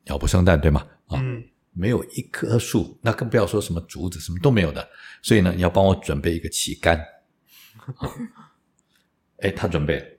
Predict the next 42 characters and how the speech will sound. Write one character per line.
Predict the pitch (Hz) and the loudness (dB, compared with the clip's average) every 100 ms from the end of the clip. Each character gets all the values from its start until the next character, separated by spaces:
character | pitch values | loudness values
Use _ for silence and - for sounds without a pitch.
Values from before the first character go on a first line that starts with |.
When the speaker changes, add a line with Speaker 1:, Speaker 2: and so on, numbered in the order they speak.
| _ _ _ _ _ - | _ _ _ _ _ -6
Speaker 1:
那， | 113 | -4
那 | - | -2
个 | 101 | -4
旗 | - 87 | -4 -2
杆 | 92 | 0
是 | 92 | 0
可 | 90 | -2
以 | 80 | -2
伸 | - 78 | -2 -6
缩 | 80 78 | -4 -4
的 | - | -6
了 | - _ | -14 _
啊， | 76 76 | -12 -8
金 | 73 | -8
属。 | - - _ - - _ _ _ _ | -8 -12 _ -20 -20 _ _ _ _
国 | 101 | -2
旗 | - 101 | 2 2
也 | |
准 | 78 65 | 0 -8
备， | - 101 - _ _ _ _ _ _ | -12 -14 -14 _ _ _ _ _ _
可 | 101 | -2
是 | 110 | 2
我 | 87 - - _ - _ | 2 0 -8 _ -20 _
出 | - 123 | 0 2
发 | 123 | 4
前 | 117 76 73 | 2 0 -4
啊， | - | -6
实 | - - - - 90 | -8 -8 -6 -4 0
在 | 98 92 73 - - _ | 4 4 2 -4 -16 _
忙 | 76 78 | -4 -2
昏 | - 85 | 0 -2
头， | 71 - _ _ _ _ _ _ _ _ _ _ _ _ - | -2 -8 _ _ _ _ _ _ _ _ _ _ _ _ 0
结 | - | 2
果 | 95 | 4
到 | 90 - 98 | 4 4 4
了 | 85 | 4
那 | 87 | 4
里， | 71 62 - | 0 -4 -8
那 | 98 | -8
个 | 87 82 - | -4 -6 -8
心 | - - 113 | -10 -4 -2
跳， | 107 117 85 - | 0 0 -2 -8